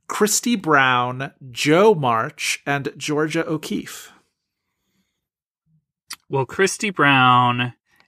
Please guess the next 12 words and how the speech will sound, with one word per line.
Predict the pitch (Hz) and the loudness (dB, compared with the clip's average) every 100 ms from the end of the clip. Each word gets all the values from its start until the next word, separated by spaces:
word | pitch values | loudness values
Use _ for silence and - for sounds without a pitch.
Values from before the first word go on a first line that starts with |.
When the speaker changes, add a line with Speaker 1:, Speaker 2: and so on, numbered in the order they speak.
| _ _ - | _ _ 0
Speaker 2:
is, | 120 117 113 113 110 110 - - - | 4 4 4 2 -4 -6 -6 -8 -8
um, | 120 117 110 107 104 110 _ _ | -4 -2 -2 -4 -12 -16 _ _
Daniel | 131 123 117 | 0 0 -2
Day-Lewis | 123 113 117 110 - | -2 2 2 0 -2
in | |
My | 120 110 | -4 -4
Left | 101 - | -6 -8
Foot, | - 165 - | -4 -4 -6
correct? | - 110 117 - - - | -10 -4 -4 -4 -14 -12
Speaker 1:
Correct. | - 143 - - - - _ _ _ _ _ _ _ _ _ _ _ _ _ - - | -10 -10 -10 -18 -20 -20 _ _ _ _ _ _ _ _ _ _ _ _ _ -20 0
Speaker 2:
Which | 131 - - | 0 2 -4
brings | 139 120 113 107 - | 0 0 0 -6 -14